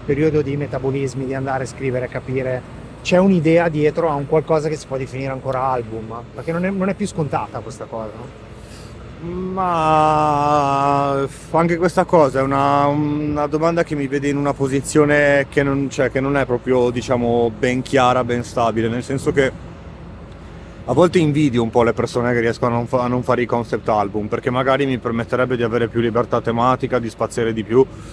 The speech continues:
Speaker 2: di fare quello che voglio di più, non lo so.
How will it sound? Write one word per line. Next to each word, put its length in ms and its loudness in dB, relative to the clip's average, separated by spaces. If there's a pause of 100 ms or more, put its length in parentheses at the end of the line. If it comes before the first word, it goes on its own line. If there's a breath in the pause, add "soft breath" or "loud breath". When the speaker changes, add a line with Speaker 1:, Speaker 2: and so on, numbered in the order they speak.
Speaker 2:
di 100 -2
fare 220 4
quello 220 4
che 100 0
voglio 720 2
di 140 -4
più, 320 2
non 160 0
lo 80 -2
so. 280 4